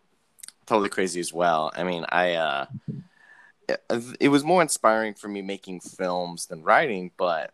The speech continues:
Speaker 1: I think the
Speaker 2: Mm-hmm.
Speaker 1: biggest part about me figuring out that I wanted to create movies, um,
Speaker 2: Mm-hmm.
Speaker 1: was f-, learning how much I saw myself in the films I saw.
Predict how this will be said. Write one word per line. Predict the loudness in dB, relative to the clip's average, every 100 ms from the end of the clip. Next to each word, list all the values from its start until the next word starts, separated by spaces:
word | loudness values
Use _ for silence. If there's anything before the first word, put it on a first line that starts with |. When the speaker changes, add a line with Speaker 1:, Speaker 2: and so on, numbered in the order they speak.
| _
Speaker 1:
I |
think | -12 -6 -2
the | 0
Speaker 2:
Mm-hmm. | 0 0
Speaker 1:
biggest | -4 -4 -8
part | -10 0 2 2 -4 _ -6
about | 0 0 0 -6
me | -8 -8 -8 -10
figuring | -14 -8 -4 -2
out | -4 -4
that | -4
I |
wanted | 0 -2 -4
to |
create | -12 -4 -2 -2 -6 _ -4
movies, | 0 0 -2 -16 -18 -14 -14 _ _ _ _ -8
um, | -6 -2
Speaker 2:
Mm-hmm. | -4 -2 -4 -4 _ _ _ _ -16 0
Speaker 1:
was | 4 4 4 2 -4 -10
f-, | -8 -6 -10 -16 -20 -16 -16 -2
learning | 4 6 8 6 4
how | 2 2 4
much | 4 0
I | -6
saw | -4 -4
myself | -4 -4 -8 -8 -10 -12 -18 -20 _
in | -14 -10 -10 -14 _ _ _
the | -12
films | -4 -4 -2
I | -2
saw. | 0 0 -2 -4